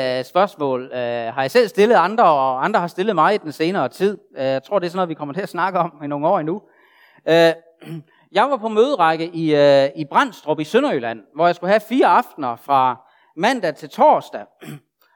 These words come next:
Og, øh, vi var nået til onsdag aften, og jeg havde holdt min prædiken. Og, øh,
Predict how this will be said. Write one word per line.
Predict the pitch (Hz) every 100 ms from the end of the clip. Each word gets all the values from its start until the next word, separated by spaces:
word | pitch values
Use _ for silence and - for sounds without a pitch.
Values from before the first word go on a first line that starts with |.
| _ _ _ _ _
Og, | 185 196 190
øh, | 180 180
vi | 262
var |
nået | 262 285
til | -
onsdag | 277 294 233
aften, | 233 - - 131 135 -
og | 175 185
jeg | 233
havde | 240
holdt | 233 277
min | 196
prædiken. | - 202 269 240 123 - _ _ _ _ _ _ _ _ -
Og, | 160 165 165 156
øh, | 151 147 139 135 131 127